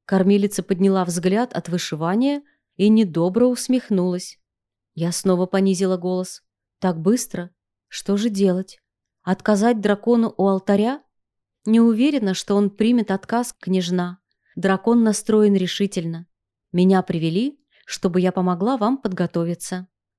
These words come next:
«Хм, вот она, истинная причина. Могла бы догадаться». Дальше всё завертелось быстрее колеса повозки, катящейся с горы. Явились служанки с платьем,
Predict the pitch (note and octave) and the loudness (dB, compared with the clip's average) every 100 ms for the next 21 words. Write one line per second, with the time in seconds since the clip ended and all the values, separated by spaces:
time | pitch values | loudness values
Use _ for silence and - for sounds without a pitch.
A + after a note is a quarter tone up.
0 | _ _ - C#4 C4+ C4+ _ _ _ G#3+ | _ _ -4 0 0 -4 _ _ _ -2
1 | B3 C4+ A#3+ A3+ F#3+ F#3 - B3 - F3+ | 2 4 2 2 0 0 -2 -6 -4 -2
2 | F3 E3+ - E3+ - F#3 F3 F3 - _ | -2 -2 -6 -10 -4 -4 -4 -6 -14 _
3 | _ _ F#3+ G3 C4 D#4+ G3 D#3+ E3+ E3 | _ _ -4 0 0 0 0 0 -2 -2
4 | E3 - - F#3+ _ _ _ _ _ _ | -4 -6 -14 -16 _ _ _ _ _ _
5 | F3+ G3 C#4 D#4 A#3+ - G#3 G3 F#3 F#3 | -2 2 2 2 -2 0 0 2 0 -2
6 | - A#3+ B3+ F#3+ G3 - G3+ A3 A3 F#3+ | 0 2 2 0 -4 0 0 0 0 -2
7 | F3 - F#3+ F3+ E3+ A#3+ D4 - B3+ G3+ | -2 -2 -2 -2 -2 -2 -4 -6 -4 -4
8 | F#3+ F#3 F#3 - F#3 F#3 F3 F3+ F3+ F3 | -2 -2 -2 -4 -6 -6 -6 -4 -4 -4
9 | F3+ _ _ _ _ - F3+ G#3+ D#4 D4+ | -8 _ _ _ _ -6 0 2 2 0
10 | - A3 A3+ F#3+ G3 G3+ G3+ - - F3 | -2 -2 0 2 0 0 -4 -8 -4 -4
11 | F3 - F3 F3 | -4 -8 -10 -12